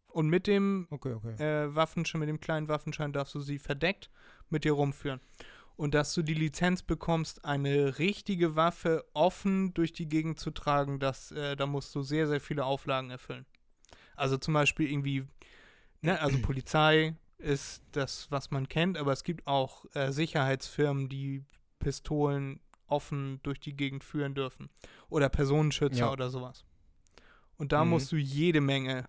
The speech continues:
Speaker 1: Auflagen erfüllen. Da schmeißt du dich, glaub ich, tot mit Papierkram.
Speaker 2: Mhm.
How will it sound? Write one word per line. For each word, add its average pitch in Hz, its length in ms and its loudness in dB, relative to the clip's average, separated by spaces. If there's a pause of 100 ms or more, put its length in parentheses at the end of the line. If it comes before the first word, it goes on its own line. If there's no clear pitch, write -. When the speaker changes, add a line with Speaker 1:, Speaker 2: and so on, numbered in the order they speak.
Speaker 1:
Auflagen 135 540 2
erfüllen. 131 420 -6 (720)
Da 135 540 -2 (1040)
schmeißt 151 360 -2
du 156 60 -2
dich, 143 120 -4
glaub 151 160 -2
ich, 143 80 -8
tot 156 220 -2
mit 143 140 -6
Papierkram. 135 580 -6 (1800)
Speaker 2:
Mhm. 135 480 -2